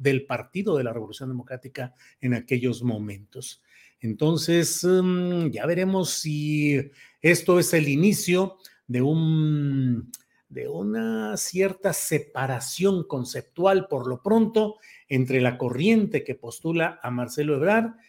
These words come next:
y las palabras del propio presidente de la República.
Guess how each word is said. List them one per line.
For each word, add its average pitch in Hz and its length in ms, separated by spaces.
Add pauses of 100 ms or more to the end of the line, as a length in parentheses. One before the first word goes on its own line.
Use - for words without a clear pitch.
(180)
y 113 80
las 107 160
palabras 131 400
del 104 140
propio 117 400
presidente 123 400
de 147 60
la 147 60
República. 196 800